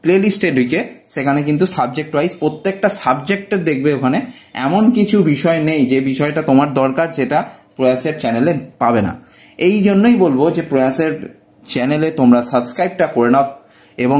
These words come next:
subscribe করার পাশাপাশি তার পাশে যে bell আইকনটা আছে সেটাও কিন্তু click করে রাখো, যাতে পরবর্তী যে video আসবে সেই video বেরোনোর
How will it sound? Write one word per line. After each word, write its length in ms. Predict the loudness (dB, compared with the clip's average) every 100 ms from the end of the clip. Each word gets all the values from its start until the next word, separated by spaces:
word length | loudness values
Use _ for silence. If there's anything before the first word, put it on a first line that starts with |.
| 0
subscribe 400 | -2 -2 -4 -4 -4
করার 260 | -2 0 0 0
পাশাপাশি 500 | -2 0 -2 0 -4 -4 -12 _
তার 180 | 0 0 2
পাশে 260 | 0 2 -2 0
যে 60 | -2 0
bell 200 | 0 0
আইকনটা 400 | 0 0 -2 0 0
আছে 160 | -2 -4
সেটাও 360 | -4 -2 0 0
কিন্তু 180 | 2 2 2
click 200 | 0 0 0
করে 120 | -2 -2
রাখো, 160 | -6 -14 -16 _ _
যাতে 260 | -4 -2 -2 -4 0
পরবর্তী 540 | 2 4 4 4 2 2
যে 60 | -2 0
video 260 | 0 4 4 2
আসবে 300 | -4 -4 -6 -6 -10 -4
সেই 160 | 0 2 2
video 300 | 2 4 2 2 0 0
বেরোনোর 360 | 0 0 -2